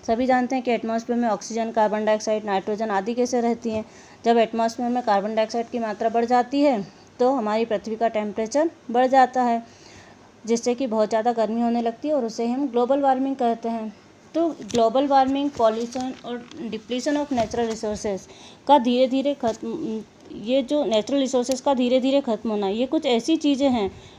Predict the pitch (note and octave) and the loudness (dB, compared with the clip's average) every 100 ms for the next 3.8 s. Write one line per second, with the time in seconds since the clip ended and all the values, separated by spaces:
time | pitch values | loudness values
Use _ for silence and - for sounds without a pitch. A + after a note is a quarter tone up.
0 | - G#3+ A#3 A#3+ A#3 C#4+ D4 C#4+ C4 B3+ | -2 0 2 0 2 4 2 0 -4 -4
1 | B3 A3 G3 A#3+ A#3+ C4 G3+ G#3+ A3+ B3 | -4 -4 -2 -2 0 0 0 2 2 2
2 | G#3 G#3 G#3 - A3+ G3+ G3+ G3+ A#3+ F4+ | -4 -4 -4 -4 -8 -2 2 2 4 0
3 | - A3+ A3 A#3+ C#4+ C#4+ C4+ | 0 -2 0 2 4 2 2